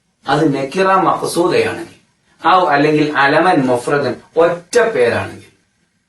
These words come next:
വൽ മുറാദ് ബിൽ മുഫ്രദി, ഇവിടെ അലമൻ മുഫ്രദ് എന്ന് പറഞ്ഞല്ലോ,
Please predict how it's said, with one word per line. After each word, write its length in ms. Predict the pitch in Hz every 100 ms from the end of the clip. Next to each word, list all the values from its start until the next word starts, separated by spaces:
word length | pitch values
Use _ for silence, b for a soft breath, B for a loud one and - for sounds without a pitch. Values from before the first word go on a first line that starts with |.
| _ _ _ _ _ _ -
വൽ 120 | 190
മുറാദ് 440 | 196 165 190 247 233
ബിൽ 160 | 214
മുഫ്രദി, 480 | 185 143 156 170 -
ഇവിടെ 340 | - - 156
അലമൻ 380 | 151 147 165 220
മുഫ്രദ് 380 | 226 180 220 226
എന്ന് 160 | 220 165
പറഞ്ഞല്ലോ, 460 | 156 127 113 101